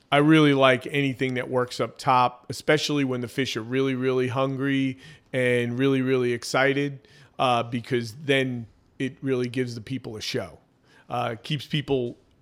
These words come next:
on something, keeps them involved. I also, you know, when I troll, the rods are bent over. They've got a good bend in 'em. Um,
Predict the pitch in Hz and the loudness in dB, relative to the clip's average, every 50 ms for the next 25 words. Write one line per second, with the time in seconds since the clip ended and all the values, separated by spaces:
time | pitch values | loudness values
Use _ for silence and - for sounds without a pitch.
0 | _ _ 135 139 139 131 135 135 123 - - 123 123 117 - 123 117 117 - - | _ _ 2 2 2 2 0 -2 -4 -4 -4 -4 -4 -4 -6 -8 -8 -8 -8 -8
1 | 143 123 - - 123 123 123 120 123 127 131 127 123 123 123 120 - - - - | -10 -8 -8 -8 -8 -8 -6 0 2 4 4 4 4 4 2 -2 -4 -12 -20 -20
2 | - - - - 139 143 147 143 - - 147 139 139 139 135 135 135 - _ _ | -20 -16 -2 4 4 6 6 4 4 4 4 6 6 4 2 0 -4 -8 _ _
3 | _ 139 143 131 127 120 120 120 120 - _ _ - 127 120 120 120 113 - - | _ -4 0 2 2 2 2 0 -2 -6 _ _ -4 -4 -2 -2 -4 -4 -2 0
4 | 135 131 131 127 127 123 120 - 127 120 123 127 131 127 131 131 117 123 123 120 | 2 2 2 2 0 -2 -2 -4 -4 0 2 4 4 4 4 2 0 -2 -4 -2
5 | 120 117 113 - - _ 131 117 - 131 131 131 120 - 123 123 127 131 131 139 | -2 -4 -4 -8 -10 _ -16 -4 -2 0 0 0 0 0 0 2 0 0 -2 -2
6 | 135 135 143 139 135 - _ 139 123 120 117 131 127 120 120 110 123 135 120 120 | -2 -2 -2 -4 -8 -12 _ -8 -6 -4 -2 -2 -2 -2 -2 -6 -8 -8 -8 -8
7 | 110 123 127 127 131 131 135 135 135 139 143 139 139 139 127 _ _ _ _ _ | -8 -10 -10 -10 -10 -10 -10 -10 -8 -8 -10 -12 -12 -16 -20 _ _ _ _ _
8 | _ _ _ _ _ - 123 123 120 117 113 113 113 110 107 104 104 104 | _ _ _ _ _ -16 -14 -12 -12 -12 -12 -12 -14 -16 -16 -18 -20 -20